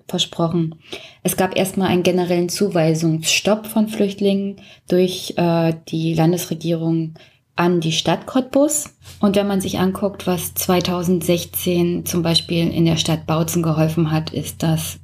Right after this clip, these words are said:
glaube ich, schon die richtige Handhabe. Ähm, da gab's auch Probleme zwischen den Einha-, Einheimischen und, ähm, Flüchtlingen.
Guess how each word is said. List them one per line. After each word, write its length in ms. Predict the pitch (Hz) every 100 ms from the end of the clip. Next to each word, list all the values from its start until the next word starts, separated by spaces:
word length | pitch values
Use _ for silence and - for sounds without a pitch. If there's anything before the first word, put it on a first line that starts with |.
| -
glaube 300 | 127 156 127
ich, 180 | 143 -
schon 160 | 165
die 120 | 160
richtige 520 | 117 160 - 170 151 147
Handhabe. 560 | 160 156 143 143 143 - - - - - - -
Ähm, 380 | 180 165 160
da 100 | 165 170
gab's 300 | 170 160 -
auch 220 | 175 -
Probleme 760 | 196 180 185 175 175 180 180 - - -
zwischen 340 | - 180 185
den 140 | 175 -
Einha-, 460 | 165 170 175 175 -
Einheimischen 720 | 175 170 165 165 - 165 -
und, 480 | - 165 156 156 -
ähm, 440 | 160 151 147 147 -
Flüchtlingen. 760 | - - 190 - 202 190 190 190